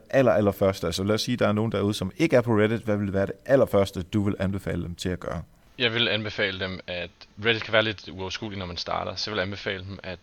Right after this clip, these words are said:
Speaker 2: finde de subreddits, de er interesseret i. Hvis man sælger vindmøller, så er det måske technology. Hvis man laver boliger eller sådan noget i den stil, intern design, så er det måske interior design.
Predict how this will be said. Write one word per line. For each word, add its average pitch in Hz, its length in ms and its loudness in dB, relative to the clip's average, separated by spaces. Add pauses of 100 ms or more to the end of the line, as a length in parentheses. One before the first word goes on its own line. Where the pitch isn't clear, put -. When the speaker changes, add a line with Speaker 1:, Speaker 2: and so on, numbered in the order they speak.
Speaker 2:
finde 123 360 -6
de 127 80 -8
subreddits, 107 500 -2
de 113 100 -8
er - 20 -6
interesseret 110 520 -4
i. 110 160 -14 (160)
Hvis 107 240 -6
man 92 240 -6
sælger 87 240 -6
vindmøller, 110 440 -4
så - 160 -4
er 107 60 -2
det 98 80 -4
måske 92 400 -6
technology. 98 560 -6 (280)
Hvis - 240 -12
man 90 200 -4 (540)
laver 82 680 -2 (200)
boliger 98 640 -6
eller 90 220 -10
sådan 92 140 -10
noget 92 80 -8
i 92 40 -8
den 92 80 -10
stil, 95 360 -14 (160)
intern 95 480 -4
design, 95 420 -4
så - 140 -4
er - 20 -2
det 95 80 -8
måske 90 260 -6
interior 98 420 -4
design. 90 420 -4